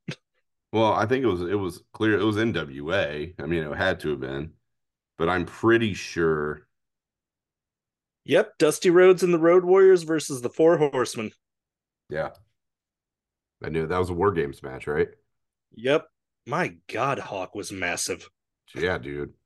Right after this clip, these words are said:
Speaker 1: Like, the thumbnail is just Hawk and his traps that go up to his ears.
Speaker 2: Yeah, those guys were vicious looking, man. Like, so were the Powers of Pain, though, too, man. Those guys were
Speaker 1: Yes.
Speaker 2: fucking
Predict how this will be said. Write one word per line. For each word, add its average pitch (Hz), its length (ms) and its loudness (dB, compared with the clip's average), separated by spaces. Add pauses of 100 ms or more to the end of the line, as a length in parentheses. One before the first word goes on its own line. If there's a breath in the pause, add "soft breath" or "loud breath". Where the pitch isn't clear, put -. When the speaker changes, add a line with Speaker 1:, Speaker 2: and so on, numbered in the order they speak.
(220)
Speaker 1:
Like, 127 240 0
the 143 120 2
thumbnail 165 480 2
is 135 100 2
just - 280 -2
Hawk 139 420 0
and 131 160 -6
his 113 180 -6 (180)
traps 120 460 -4
that 113 140 -6
go 123 180 0
up 120 120 -6
to - 100 -6
his 101 160 -8
ears. 120 520 -4 (1000 loud breath)
Speaker 2:
Yeah, 85 120 -4
those 117 200 -2
guys 87 240 0
were 69 200 -10
vicious 82 460 -8
looking, 73 300 -8
man. 73 320 -8 (500 soft breath)
Like, 98 160 -2
so 135 180 0
were 156 120 4
the 107 80 2
Powers 107 420 0
of 82 100 -8
Pain, 104 360 -2
though, 71 160 -10
too, 95 260 -6
man. 76 300 -8
Those 101 180 -6
guys 98 400 0
were - 80 -10
Speaker 1:
Yes. 139 280 -2
Speaker 2:
fucking 82 160 -2